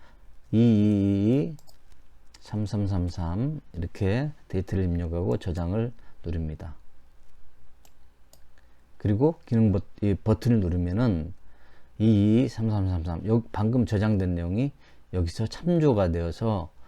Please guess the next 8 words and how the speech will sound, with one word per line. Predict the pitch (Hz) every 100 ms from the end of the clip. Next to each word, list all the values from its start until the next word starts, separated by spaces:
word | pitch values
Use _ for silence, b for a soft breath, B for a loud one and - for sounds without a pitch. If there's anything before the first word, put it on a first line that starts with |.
| b b
불러와지는 | - 113 110 87 87 95 85
것을 | 82 90 107
볼 | 123 87
수가 | - 101
있는데요. | 87 80 78 95 101 95 _ b b b -
자, | 92
이 | 98 131
방법은 | 139 143 139 104 113 110 87 95